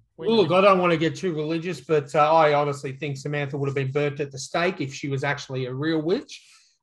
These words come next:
Speaker 2: Um, so I'm gonna go <laughs> Fresh Prince of Philip. Fresh Prince of Bel-Air, Bel-Air has to be the winner. I grew up on it. I based my school life around it. And I honestly, again, moments, the, the improvised moment when, you know, Will finds out about his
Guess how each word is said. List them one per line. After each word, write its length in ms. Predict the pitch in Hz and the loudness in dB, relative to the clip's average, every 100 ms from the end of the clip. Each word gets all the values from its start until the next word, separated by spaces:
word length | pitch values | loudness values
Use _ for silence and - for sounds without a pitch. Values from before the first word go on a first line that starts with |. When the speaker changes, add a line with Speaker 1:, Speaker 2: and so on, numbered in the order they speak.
| - | 2
Speaker 2:
Um, 280 | 151 151 139 | 4 4 2
so 120 | 175 | 0
I'm 120 | 165 | 0
gonna 140 | 156 | 0
go 120 | 139 127 | -2 -6
<laughs> 80 | |
Fresh 140 | - 135 - | -10 -16 -14
Prince 180 | 135 | -12
of 120 | 131 - | -12 -10
Philip. 240 | 127 120 - _ _ | -10 -10 -16 _ _
Fresh 240 | - 240 233 | 0 2 2
Prince 260 | 285 208 | 0 -2
of 80 | 160 | -2
Bel-Air, 380 | 156 143 139 143 139 | -2 0 -2 -2 -2
Bel-Air 380 | 170 160 156 143 | 0 2 2 2
has 280 | 160 - - | 0 -2 -10
to 80 | |
be 180 | 127 131 | -8 -6
the 100 | 120 | -6
winner. 220 | 117 127 127 | -10 -10 -8
I 200 | 135 139 | -2 -2
grew 200 | 135 139 | 0 -2
up 180 | 135 135 | -2 -4
on 160 | 135 135 | -6 -4
it. 160 | 135 | -6
I 200 | 127 127 123 _ _ _ - | -6 -10 -12 _ _ _ -6
based 280 | 151 151 139 | -2 -2 -2
my 200 | 139 135 | -2 -2
school 340 | 131 - 147 135 | -4 -6 -6 -2
life 280 | 131 135 135 | -2 -2 -4
around 400 | 120 127 127 127 | -4 -4 -4 -4
it. 220 | 127 - | -4 -6
And 260 | 117 117 110 _ _ _ _ - | -18 -16 -16 _ _ _ _ -4
I 520 | 139 143 147 160 156 117 | 0 2 0 -4 -10 -6
honestly, 560 | 165 180 175 185 170 | -4 -2 -4 -2 0
again, 400 | 160 147 160 165 | 0 2 2 2
moments, 580 | 151 147 151 156 156 135 | -2 -2 -2 -4 -6 -10
the, 480 | - 135 135 135 131 | -6 -2 -2 -2 -4
the 140 | 135 139 | -4 -4
improvised 500 | 143 143 139 135 135 | -4 -4 -2 -2 -2
moment 400 | 135 135 139 131 | -2 -2 -2 -6
when, 360 | 131 127 127 120 _ _ _ - | -6 -8 -10 -14 _ _ _ -10
you 80 | 131 | -6
know, 120 | 127 | -4
Will 180 | 127 131 | -4 -4
finds 360 | 139 135 135 | -4 -4 -2
out 180 | 131 131 | 0 -2
about 280 | 123 131 123 | -2 -2 -2
his 420 | 127 123 113 - | -4 -8 -14 -20